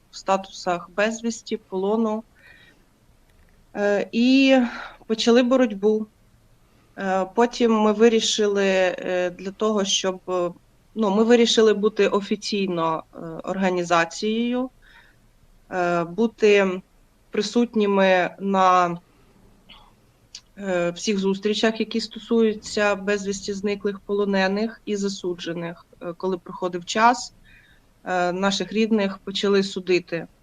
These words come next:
на великі строки, незаконно. І ми зрозуміли, що нам потрібно стукати в усі двері і, ну,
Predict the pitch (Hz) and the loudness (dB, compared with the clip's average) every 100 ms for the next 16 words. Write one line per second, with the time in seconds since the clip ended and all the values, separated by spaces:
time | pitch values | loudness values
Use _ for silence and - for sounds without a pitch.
0 | _ _ 185 185 180 175 185 180 175 180 | _ _ 0 4 4 4 2 0 -2 -8
1 | 170 - 220 240 - 233 220 - 190 180 | -6 2 2 2 0 2 2 0 -4 -6
2 | 180 - 233 254 240 214 214 214 _ _ | -6 0 4 4 4 4 4 0 _ _
3 | _ _ _ _ _ _ _ _ - 214 | _ _ _ _ _ _ _ _ 0 6
4 | 226 214 214 208 226 254 247 233 - - | 6 6 4 4 6 6 6 4 2 2
5 | 208 202 202 202 196 - - - 214 220 | 4 4 4 2 -4 -14 -18 -6 0 0
6 | 214 - 220 214 208 202 196 196 - _ | 0 -2 -2 2 2 4 2 0 -6 _
7 | _ _ - 220 220 208 202 202 - 185 | _ _ -12 -6 -6 -4 -4 -4 -6 -4
8 | 202 226 240 226 214 - 196 190 185 180 | 4 4 4 2 -2 -6 -8 -6 -4 -4
9 | 175 - _ _ _ _ - 50 50 _ | -6 -8 _ _ _ _ -20 -20 -20 _
10 | 214 196 165 | -4 -2 -4